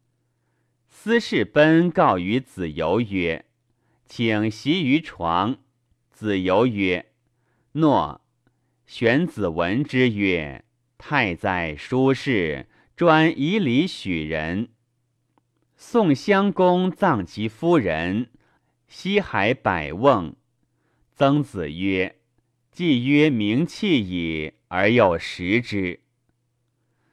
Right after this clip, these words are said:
孟献子之丧，司徒履归四部。夫子曰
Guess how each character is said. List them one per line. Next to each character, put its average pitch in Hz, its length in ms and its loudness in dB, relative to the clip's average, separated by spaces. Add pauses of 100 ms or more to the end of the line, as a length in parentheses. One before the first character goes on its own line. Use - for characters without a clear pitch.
(200)
孟 139 340 2
献 139 400 0
子 82 240 -8
之 104 240 -2
丧， 117 540 0 (320)
司 233 280 0
徒 185 300 2
履 85 420 0
归 131 380 2
四 139 380 -2
部。 85 560 -2 (180)
夫 165 380 0
子 80 320 -6
曰 92 560 -2